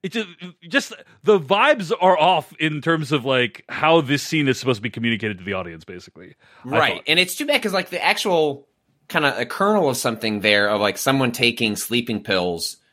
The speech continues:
Speaker 2: because they're so traumatized
Speaker 1: Yeah.
Speaker 2: by this singular event, and they think to themselves, well, at some point when I moved my head from left to right here, I, I saw, I saw something. I just didn't process it. I just didn't sort of, like, actually categorize it as a memory.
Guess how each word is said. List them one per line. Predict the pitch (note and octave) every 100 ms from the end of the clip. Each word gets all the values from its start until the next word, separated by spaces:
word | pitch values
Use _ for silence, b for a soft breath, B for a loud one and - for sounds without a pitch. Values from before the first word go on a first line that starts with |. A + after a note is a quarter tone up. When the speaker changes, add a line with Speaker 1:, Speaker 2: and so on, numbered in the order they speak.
| _ A2
Speaker 2:
because | A2 G#2
they're | G#2
so | A#2+ C3+
traumatized | - B2 A#2 A2 - G2+ G2+
Speaker 1:
Yeah. | A#2+
Speaker 2:
by | G2 F#2+
this | F#2+
singular | C3 C3 B2+ A#2
event, | G2 G2+ F#2+ F#2 _ _ _ _
and | A#2 A2+
they | A2+ G#2+ G#2 G2+ -
think | G#3 G#3+
to | C3+
themselves, | A2+ - G#2+ G2 F#2+ -
well, | B2
at |
some | - F#3+ F#3
point | E3+
when | C#3+ C3
I | A#2
moved | B2 A#2+ A2+
my | A2
head | A2+ A2+
from | A2 G2+
left | G#2 -
to | G2+
right | G2 F#2+ F#2 -
here, | A2 F#2+ E2 D#2+ - _ _ _ _ _
I, | B2 B2 -
I | C3+
saw, | - D#3
I | C#3+
saw | C#3 G#3+ G3
something. | - D#3+ C#3 F#2+
I | C3
just | E3 D3+
didn't | D3+ B2
process | - B2 C3 E2 -
it. | -
I | G2+
just | C3 C#3
didn't | C#3+ C3+ - _ _ -
sort | C3+
of, | B2
like, | A2+ -
actually | A#2+ C3+ - C3+ B2
categorize | B2+ A#2+ G#2+ A2 A2
it |
as | F#2+
a | G2+
memory. | A#2 D#3+ A2+ F2+ F2